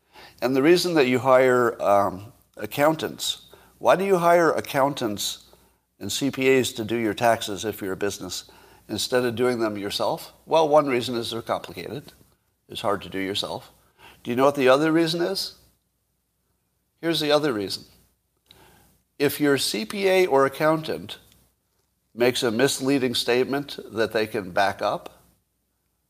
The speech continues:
as in, "Well, there were two ways to handle this. Uh, both of them were legal. We, we chose this one." How much trouble does the client get in,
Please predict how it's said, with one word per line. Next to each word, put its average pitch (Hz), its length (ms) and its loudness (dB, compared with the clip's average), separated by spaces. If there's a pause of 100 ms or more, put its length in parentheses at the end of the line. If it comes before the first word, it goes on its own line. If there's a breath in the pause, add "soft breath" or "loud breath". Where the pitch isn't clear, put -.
(140)
as 110 200 2
in, 110 200 0
"Well, 185 300 4
there 120 180 -2
were 117 120 0
two 151 200 -4
ways 139 260 2
to 123 120 -2
handle 131 300 0
this. - 400 -4 (720)
Uh, 104 200 4
both 113 280 2
of 127 80 -6
them 135 160 2
were 147 120 2
legal. 120 560 0 (560)
We, 113 280 -2
we 120 200 -4
chose 127 340 0
this 170 200 -4
one." - 120 -16 (1300)
How 131 160 0
much 180 280 0
trouble 170 280 4
does 147 220 2
the 127 80 -4
client 156 680 -2
get 95 180 -4
in, 92 220 -8